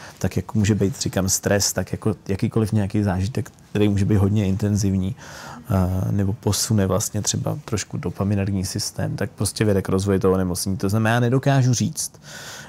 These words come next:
kdo je vlastně přesně v riziku toho onemocnění. To znamená, když mám schizofrenii, tak, tak je jasný, že bych asi neměl zkoušet psychedelika.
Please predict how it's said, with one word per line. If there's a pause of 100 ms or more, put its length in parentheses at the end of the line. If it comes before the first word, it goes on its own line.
kdo
je
vlastně
přesně
v
riziku
toho
onemocnění. (120)
To
znamená,
když
mám
schizofrenii,
tak, (280)
tak
je
jasný,
že
bych
asi
neměl
zkoušet
psychedelika.